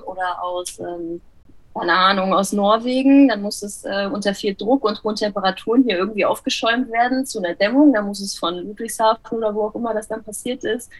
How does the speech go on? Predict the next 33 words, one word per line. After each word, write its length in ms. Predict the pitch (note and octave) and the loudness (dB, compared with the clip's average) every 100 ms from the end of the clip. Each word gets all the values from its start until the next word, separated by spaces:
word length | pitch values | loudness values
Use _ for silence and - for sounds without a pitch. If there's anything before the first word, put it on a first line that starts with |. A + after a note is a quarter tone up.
| - - - | -20 -12 -2
irgendwo 220 | A#3 G#3+ | 0 2
anders 240 | G3+ C4 | 2 2
noch 100 | A3 | 0
hingefahren 460 | A3+ B3 B3+ A3+ A3+ | 0 -2 0 2 2
werden. 260 | A3 G#3+ G#3 | 2 0 -2
Wie 60 | |
kann 160 | A3+ G#3+ | -4 -4
das 120 | G3+ | -2
sein, 160 | G3+ G#3+ | -2 -2
dass 140 | G#3 | -6
das 160 | G#3 - | -12 -6
teurer 420 | - G3+ G3+ G3+ | -2 0 2 0
ist 160 | G#3 | -4
als 280 | - F#3+ - | -2 -2 -4
das 160 | F#3 - | -10 -12
Stroh, 340 | - G#3+ B3 | -6 -2 2
das 200 | A3+ G#3+ | 0 -2
vom 340 | - G3 G3 - _ - - _ | -4 -4 -4 -8 _ -20 -20 _
Nachbarfeld 840 | G3+ - C#4 C4+ C#4+ C4+ C#4+ D4+ - - - - | -2 4 2 4 4 4 4 0 -6 -20 -6 -2
einfach 220 | A#3 A#3+ | 0 0
nur 160 | A#3+ | -4
durch 160 | A#3+ A#3+ | -6 -6
so 80 | A3 | -6
eine 140 | G#3+ | -6
Strohpresse 720 | - - G#3 C4+ D#4 C#4 D4+ | -6 -4 0 0 4 2 4
läuft 420 | C#4 B3 C4+ D#4+ B3 | 2 4 4 2 -4
und 140 | G3 | 0
dann 140 | G3+ - - - | 0 0 -12 -10
an 80 | G#3+ | -8
die 80 | C4 | -8
Fassade 500 | A#3+ G#3+ G3+ G3 G#3 | -8 -4 -4 -4 -6
kommt, 300 | E3 - - | -10 -10 -12
so? 300 | E3 E3 | -10 -10